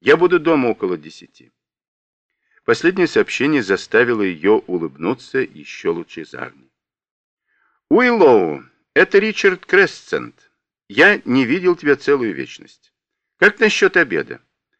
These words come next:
Или премьеры новой пьесы, о которой столько говорят? А может, посмотрим пленительный фильм о насилии?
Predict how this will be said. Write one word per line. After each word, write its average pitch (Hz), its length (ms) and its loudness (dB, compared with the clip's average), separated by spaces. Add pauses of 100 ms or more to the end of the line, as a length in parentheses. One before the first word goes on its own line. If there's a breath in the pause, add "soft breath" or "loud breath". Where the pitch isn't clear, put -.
(200)
Или 139 300 6
премьеры 127 540 2
новой 117 300 2
пьесы, 90 580 -4 (260)
о 104 80 -4
которой 107 320 -4
столько 101 380 -8
говорят? 90 400 -4 (680 soft breath)
А 131 120 4
может, 160 300 2
посмотрим 147 680 0
пленительный 135 840 0
фильм 127 340 -2
о 127 40 0
насилии? 127 580 -4